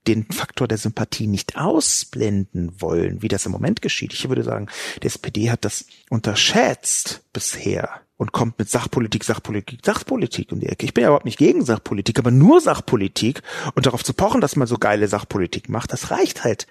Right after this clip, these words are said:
aus meiner Sicht nicht. Und ich habe dafür, dafür vorhin auch, äh, Gründe gefunden. Ich erwarte von der Politik eben nicht nur, dass sie tolle Politik macht, sondern auch, dass sie sie angemessen kommuniziert.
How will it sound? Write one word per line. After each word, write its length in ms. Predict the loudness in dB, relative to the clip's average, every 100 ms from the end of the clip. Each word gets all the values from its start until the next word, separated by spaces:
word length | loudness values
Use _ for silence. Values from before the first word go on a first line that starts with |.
| -10
aus 180 | -4 0
meiner 260 | 2 0
Sicht 260 | -2 -6 -2
nicht. 260 | -4 -2
Und 80 | -4
ich 80 | -2
habe 140 | -2
dafür, 420 | -2 -4 -2 -2 -4 -10 -20 -20 -6
dafür 360 | -4 -4 -4 -6
vorhin 360 | -2 -2 0
auch, 420 | 0 -4 -14 -10 -4
äh, 400 | 0 0 0 -2
Gründe 340 | 0 0 0
gefunden. 640 | -2 -6 -8 -6 -6 -10 -18 -2
Ich 100 | 2
erwarte 320 | 2 2 -2
von 120 | -6 -6
der 80 |
Politik 380 | -2 -4 -2 -2
eben 160 | 0 0
nicht 160 | 0
nur, 60 | 0
dass 140 | 0
sie 80 | -2
tolle 220 | -2 -2
Politik 460 | -2 -4 -4 -6 -4
macht, 240 | -4 -4
sondern 260 | -4 -2 0
auch, 160 | -2 -2
dass 140 | -4
sie 80 | -2
sie 140 | -2
angemessen 500 | 0 0 0 0 -2
kommuniziert. 800 | -2 0 2 0 0 2 2 0